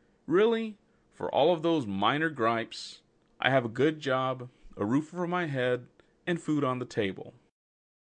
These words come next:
So the next time you see somebody on the internet griping about something that sounds completely silly to you, go ahead and roll your eyes at them.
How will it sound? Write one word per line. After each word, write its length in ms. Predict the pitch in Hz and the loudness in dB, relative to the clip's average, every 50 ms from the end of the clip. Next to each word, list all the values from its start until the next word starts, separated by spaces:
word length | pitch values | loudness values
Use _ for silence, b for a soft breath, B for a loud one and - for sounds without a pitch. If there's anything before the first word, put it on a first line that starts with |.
| _ _ _ _ _ _ _ _ _ | _ _ _ _ _ _ _ _ _
So 120 | - 208 214 | -4 -2 -2
the 80 | 220 | 0
next 280 | 226 277 320 320 - - | 0 -2 -2 -4 -6 -8
time 180 | - 196 170 139 | -6 -4 -4 -2
you 140 | 180 214 | -4 -4
see 180 | - - 147 110 | -4 -4 -6 -6
somebody 320 | - - 113 110 104 101 | -2 -2 -2 0 0 0
on 140 | 98 113 143 | 0 0 0
the 100 | 180 196 | -2 -2
internet 380 | 190 160 127 110 110 113 - - | -2 -2 -2 -2 -2 -4 -4 -4
griping 360 | - - 90 107 131 - 151 | -2 2 2 2 2 0 -4
about 220 | 151 156 156 151 | 2 2 2 2
something 280 | 156 - 170 170 170 156 | 2 -2 -6 -4 -4 -4
that 120 | 135 - | -4 -6
sounds 240 | - - 139 139 135 | -2 -2 -4 -4 -4
completely 720 | - - 151 139 135 - - 254 269 254 - - 127 120 110 | -6 -8 -8 -8 -8 -8 -6 -4 -4 -4 -4 -4 -6 -6 -6
silly 320 | - - 131 123 123 117 | -4 -4 -2 -2 -2 -4
to 140 | - - 127 | -4 -6 -4
you, 340 | 131 139 147 156 156 160 156 _ _ _ _ _ _ _ - | -2 -2 -2 -2 -2 -6 -8 _ _ _ _ _ _ _ -4
go 140 | - 392 381 | 0 2 2
ahead 220 | 294 254 254 208 | 2 2 0 0
and 160 | 165 120 104 | 0 0 2
roll 180 | 107 123 131 123 | 2 4 4 4
your 200 | 120 117 - - | 4 2 2 2
eyes 280 | 92 95 104 107 101 92 | 2 2 2 2 0 -2
at 180 | 95 - - - | -4 -6 -6 -10
them. 200 | - - - | -12 -12 -12